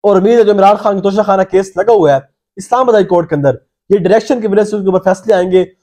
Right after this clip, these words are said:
जो छह से सात केसेस जस्टिस आमिर फारूक साहब अपने नीचे दबा के बैठे हुए हैं क्योंकि वो हक पर है, हक पर इमरान खान है, क्योंकि वो बोगस केसेस हैं। अगर यहाँ से वो गलत फैसला दे भी देते हैं तो पता सुप्रीम कोर्ट ने उड़ा के रख देना है।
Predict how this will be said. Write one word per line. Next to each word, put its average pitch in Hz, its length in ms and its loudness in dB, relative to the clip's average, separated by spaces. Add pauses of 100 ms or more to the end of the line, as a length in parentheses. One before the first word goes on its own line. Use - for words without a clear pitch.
(200)
जो 220 80 -2
छह 226 260 0
से 220 140 -4
सात 214 400 0
केसेस 190 280 -2
जस्टिस 196 300 -2
आमिर 190 220 -2
फारूक 170 280 -2
साहब 175 300 -2 (260)
अपने 208 240 -4
नीचे 220 180 0
दबा 180 280 2
के 202 140 -6
बैठे 165 260 -2
हुए 160 140 2
हैं 151 80 0
क्योंकि - 640 -6
वो 220 120 2
हक 160 300 -4
पर 226 100 2
है, 123 260 -6 (360)
हक 208 220 0
पर 262 100 2
इमरान 262 300 4
खान 240 260 -2
है, 220 80 2
क्योंकि 240 280 -6
वो 240 80 4
बोगस 220 360 0
केसेस 190 240 -2
हैं। 127 240 -4 (280)
अगर 220 180 2
यहाँ 196 240 2
से 233 120 -4
वो 214 100 2
गलत 180 220 2
फैसला 208 280 -2
दे 240 160 2
भी 247 120 0
देते 180 260 -2
हैं 117 180 -8 (280)
तो 185 40 -14
पता 233 240 0
सुप्रीम 233 380 -4
कोर्ट 233 200 0
ने 220 60 0
उड़ा 175 180 2
के 196 140 -2
रख 190 160 -2
देना 175 200 -2
है। 151 160 -2